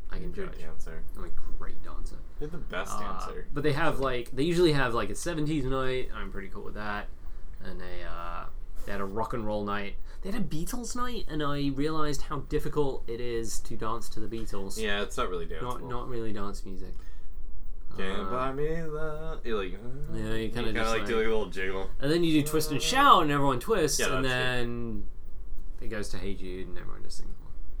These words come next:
Speaker 2: Yeah, hey, you, you, you, like, you, you hold, you lock arms with that one.
Speaker 1: Yeah, yeah, it's not, it's not good.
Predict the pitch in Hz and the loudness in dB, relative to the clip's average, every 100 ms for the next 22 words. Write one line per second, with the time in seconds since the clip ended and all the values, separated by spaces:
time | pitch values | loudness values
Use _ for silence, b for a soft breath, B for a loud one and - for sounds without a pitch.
0 | - - - - - 117 - 98 98 110 | -2 -4 -4 -2 0 2 2 2 0 -2
1 | 113 117 - 101 98 101 107 120 113 107 | -4 -2 2 4 4 4 -2 -2 -4 -4
2 | 117 113 - - - - - - 101 - | 2 4 2 0 -2 -4 -2 2 4 2
3 | - - 92 - 110 - 104 98 113 113 | 0 -8 -2 -2 2 0 0 0 0 0
4 | 120 117 107 87 82 90 104 - - - | 0 0 0 -2 -4 -4 -4 -2 -2 0
5 | 131 123 120 101 - - 104 98 95 - | 0 0 -2 -2 0 0 0 -4 -2 -2
6 | - - - - - - - - - - | 0 -2 -4 -6 -4 -2 -2 -2 -2 0
7 | - | 2